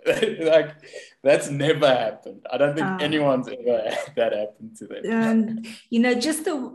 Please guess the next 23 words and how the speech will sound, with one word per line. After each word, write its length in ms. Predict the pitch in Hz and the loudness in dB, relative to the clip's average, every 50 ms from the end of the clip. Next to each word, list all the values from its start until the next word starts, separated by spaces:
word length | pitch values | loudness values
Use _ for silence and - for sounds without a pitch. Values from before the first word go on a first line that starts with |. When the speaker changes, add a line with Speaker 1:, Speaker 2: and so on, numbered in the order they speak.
| 214 | -4
Speaker 2:
the 120 | 202 254 254 | -2 -2 -2
energy 400 | - 233 247 247 262 233 254 277 | 0 0 0 0 0 0 0 0
with 280 | 262 240 262 254 254 - | 0 0 -2 -2 -2 -4
which 360 | 226 226 233 - - - - | -4 -4 -4 -4 -6 -8 -6
you, 120 | 247 - - | -6 -6 -2
the 80 | 208 214 | -2 -2
both 320 | - - 226 226 226 226 | 0 2 2 2 2 0
of 140 | 240 226 202 | -2 -2 0
you 160 | 202 220 226 - | 2 2 2 2
are 120 | 202 202 | 0 -2
telling 760 | 202 - - - 240 220 214 214 202 202 196 196 196 - - - - _ - | -4 -6 -6 -2 0 2 2 2 0 -2 -4 -4 -6 -8 -10 -14 -14 _ -4
or 280 | 202 196 202 190 202 - - | -2 -2 -2 -4 -8 -12 -10
describing 960 | - - - - - - - - - 240 233 220 233 247 254 220 226 214 180 | -8 -6 -4 -4 -4 -6 -8 -6 -2 0 2 4 4 4 4 4 4 2 2
it, 200 | 160 - - - - - - _ _ - - _ _ _ - | -2 -4 -6 -10 -12 -14 -18 _ _ -20 -20 _ _ _ 0
already 560 | - 233 233 220 208 233 247 240 254 254 226 185 170 | 2 2 4 4 4 4 4 6 6 4 4 2 0
that 360 | - 202 214 214 185 196 - - - - | -2 0 0 0 -2 -2 -6 -10 -6 -4
energy 580 | 214 226 240 247 240 196 175 185 175 165 - - | -2 0 2 2 2 0 0 -2 -4 -4 -6 -6
explains 800 | 202 196 - - - - - 262 247 220 214 214 202 196 196 190 | -6 -6 -4 -6 -6 -6 -4 -2 0 2 2 4 2 2 2 0
what 220 | 165 190 190 190 | 0 -2 -2 -2
Soko 520 | - - - 202 185 185 - - 170 165 - - | -4 -6 -4 -4 -4 -4 -4 -4 -6 -4 -4 -4
is 160 | 185 175 175 | -6 -6 -6
all 220 | - - 175 170 170 | -8 -8 -6 -6 -4
about. 360 | 165 147 175 - - 151 | -4 -4 -6 -8 -8 -12